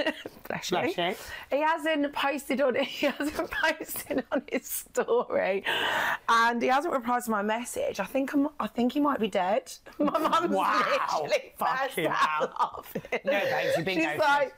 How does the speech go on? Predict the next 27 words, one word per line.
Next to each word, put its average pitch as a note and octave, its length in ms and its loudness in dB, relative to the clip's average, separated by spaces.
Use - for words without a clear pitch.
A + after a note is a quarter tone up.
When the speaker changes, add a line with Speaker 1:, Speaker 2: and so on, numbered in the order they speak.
Speaker 1:
"Yeah, C4+ 220 2
you've D4 180 0
been D#4 160 0
ghosted. B3+ 640 2
Just C#4 200 0
because C#4+ 220 -2
he's B3+ 120 2
not B3 120 2
replied A#3+ 340 0
to G3+ 100 -2
you F3+ 40 0
doesn't G#3+ 320 0
mean G#3+ 140 2
he's G3 160 0
died." A3 380 2
I G3+ 40 4
was G3+ 120 -2
like, G#3+ 100 0
"Well, G#3 100 -2
there's A3+ 140 -2
no A3+ 220 2
other G#3 200 0
explanation." G3 840 -2
Speaker 2:
Yeah, F3+ 240 0
must G3 320 -2
be G3 140 0
dead. G3+ 180 0